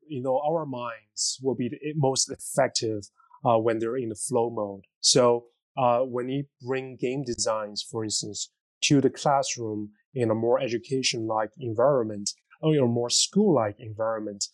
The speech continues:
then we can allow the students to focus on very specific tasks and, uh, you know, kicking a very strong feedback loop for them to,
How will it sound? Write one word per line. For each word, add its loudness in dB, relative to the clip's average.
then 4
we -2
can -4
allow -2
the -10
students -2
to 2
focus 0
on -6
very 0
specific -2
tasks -2
and, 4
uh, 2
you -6
know, -4
kicking 2
a 2
very 2
strong 0
feedback -2
loop -2
for 2
them 2
to, 2